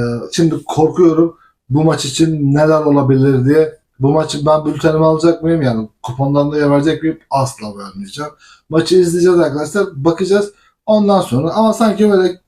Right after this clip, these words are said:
bu maçta gene böyle tipik bir böyle kontrollü geçecek. Ha, ataklı geçer mi bilemem ama kontrollü geçecek bir mücadele gibi duruyor. Dediğim gibi hiçbir kupona girmez maç önü. Çünkü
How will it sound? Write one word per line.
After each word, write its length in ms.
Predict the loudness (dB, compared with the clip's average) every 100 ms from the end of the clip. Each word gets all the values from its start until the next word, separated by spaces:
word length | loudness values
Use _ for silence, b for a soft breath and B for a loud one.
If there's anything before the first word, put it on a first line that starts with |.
| -2
bu 120 | 0
maçta 300 | 0 -2 -4
gene 220 | -2 0
böyle 260 | 2 0 0
tipik 380 | -4 -4 -8 -8
bir 120 | -4
böyle 180 | -2 -4 -6 _ _ _ -6
kontrollü 560 | -4 -2 -2 -2 -2
geçecek. 540 | -4 -8 -6 -4 -4 b b b -4
Ha, 220 | -4 -2
ataklı 420 | -4 -4 -2 0 2
geçer 320 | 2 0 0
mi 280 | 0 0 0
bilemem 440 | 2 2 -2 -8 -6
ama 280 | -4 -4
kontrollü 500 | -6 -6 -2 0 2
geçecek 540 | 2 2 2 2 0 -2
bir 120 | -2
mücadele 640 | -2 -4 -2 -2 -2 -2
gibi 240 | -2 -4 -4 -8 -4
duruyor. 360 | 2 4 2 -2 b b b b 0
Dediğim 300 | 4 4 2
gibi 320 | 0 0 -2 -10 _ _ _ -6
hiçbir 440 | -6 -4 -2 -2
kupona 440 | -2 -2 2 2
girmez 500 | 2 0 2 0 0
maç 260 | -2 -2 -2
önü. 320 | -2 -2 -4
Çünkü 280 | -8 -12 -12